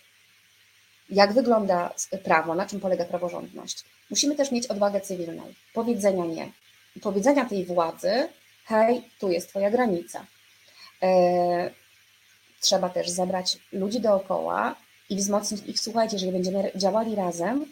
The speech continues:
to jesteśmy w stanie coś, y, zrobić. Na przykład, gdyby chodziło tylko o jednego, y, ucznia w tej szkole w Krakowie, on by był łatwy do odstrzelenia.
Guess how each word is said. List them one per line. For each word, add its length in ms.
to 300
jesteśmy 440
w 40
stanie 260
coś, 240
y, 240
zrobić. 420
Na 60
przykład, 320
gdyby 180
chodziło 260
tylko 200
o 40
jednego, 560
y, 240
ucznia 520
w 60
tej 120
szkole 300
w 80
Krakowie, 600
on 160
by 100
był 200
łatwy 360
do 220
odstrzelenia. 680